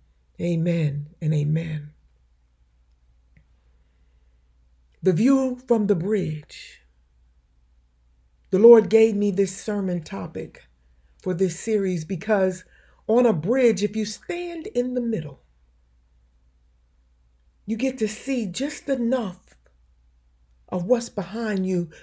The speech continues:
to recap what you have traveled from. But at the same time, you can turn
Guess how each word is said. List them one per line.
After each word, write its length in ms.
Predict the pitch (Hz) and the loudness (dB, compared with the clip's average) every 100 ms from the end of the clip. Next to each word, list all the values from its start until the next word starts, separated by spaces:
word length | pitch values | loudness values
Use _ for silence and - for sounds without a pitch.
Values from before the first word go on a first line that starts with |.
| - | -8
to 160 | - 185 | -2 -2
recap 680 | 226 277 269 - 226 208 | -2 -4 -4 -8 -8 -8
what 280 | 180 220 226 | 0 0 0
you 100 | 214 | -6
have 180 | 196 185 | -6 -6
traveled 600 | - 269 240 165 165 165 | -6 -6 -4 -6 -8 -8
from. 360 | - 170 - 151 - _ _ _ _ _ _ _ _ _ _ - | -8 -8 -10 -18 -20 _ _ _ _ _ _ _ _ _ _ 2
But 80 | 226 | 6
at 140 | 220 | 6
the 80 | 220 | 4
same 500 | 208 - 294 285 277 | 0 0 0 -2 -4
time, 440 | 254 269 269 247 226 | -8 -6 -4 -2 -4
you 100 | 233 | -4
can 180 | 220 | -6
turn 540 | - 285 277 262 240 | -6 -4 -2 -2 -4